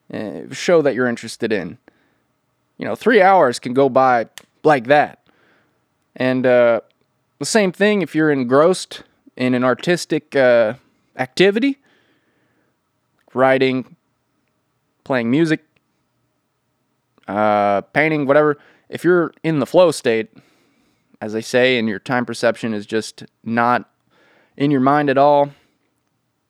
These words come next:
you know, large amounts of time can pass in what feels like a very short amount of time.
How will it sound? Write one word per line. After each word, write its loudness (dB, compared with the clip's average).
you -6
know, -4
large 2
amounts -2
of -20
time -4
can -14
pass -2
in -6
what 0
feels 0
like 0
a -14
very -2
short -8
amount -12
of -20
time. -16